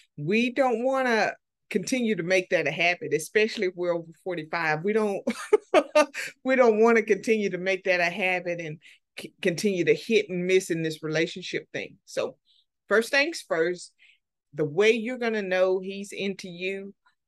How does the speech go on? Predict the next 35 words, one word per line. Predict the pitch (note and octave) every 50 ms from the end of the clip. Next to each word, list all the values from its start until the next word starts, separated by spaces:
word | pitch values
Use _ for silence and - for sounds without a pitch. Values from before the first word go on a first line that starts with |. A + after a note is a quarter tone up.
| _ _ _
or | - D3 C#3+ C#3 C#3 - - - _ _
fellas, | G3+ F#3+ F#3 F#3+ G3+ G3 F3+ -
the | - E3
way | D#3 E3+ F3+ F#3
you're | F#3 F3+ G3+
gonna | G3+ G3 F3+ F3 F3
know | F3 F3 F3+ F3+ E3+ E3+ F3 F3 D#3 D3 -
that | E3 D#3+ -
she's | - - - G3+ F#3+ F3+ F#3
into | F#3 F3+ D#3+ - F3
you, | D#3 E3 F3 E3+ E3 E3 E3+ - - - _ _ -
is | E3 E3 - -
nine | F#3+ F#3+ G3 G3 G3
times | G3 G3+ F3+ F3+ F3 E3
out | D#3+ D#3 D3
of | C#3+ -
ten, | - - F3+ F3 D#3+ D#3 D#3 D#3 _ _ _ _ _ -
eventually | E3 D3+ C#3 C#3+ F3 F#3 F#3 - - E3 D3+ C#3 C3 C#3+ D3 _ _ _ _ _ _ _ _ _
he | - - - F#3+ F#3+ F3+
or | D3 E3+
she | - - - F#3+ E3
is | D#3+ D#3+ D#3
gonna | - D3+ C#3 C3 D#3+
tell | D#3 - F#3 G3 -
you. | - - - _ _ _ _ _ _ _ _ _ _ _ _ _ _ _ _ _ _ _ _ _ _
Simple | - - - G3+ F3 F#3+ F3+ F3 E3+
as | E3+ -
that. | - F#3 E3+ - - -
So | - D#3+
it | C3+ C#3+
takes | - G3+ F3 E3 - - -
all | - G3 G#3 G3+ G#3 G#3+
the | G3+ G3
guesswork | F#3 - D#3 D#3 D#3 - - F#3 E3+ D#3 D3+ - - -
out. | D#3+ A#2 E2